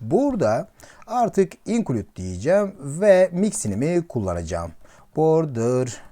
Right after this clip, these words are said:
radius değerini kullanacağım. Burada elli yüzde diyerek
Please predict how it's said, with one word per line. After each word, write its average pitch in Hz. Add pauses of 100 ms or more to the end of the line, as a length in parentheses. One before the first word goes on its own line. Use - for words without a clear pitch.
(160)
radius 92
değerini 82 (100)
kullanacağım. 165 (380)
Burada 220
elli 208
yüzde 120
diyerek 196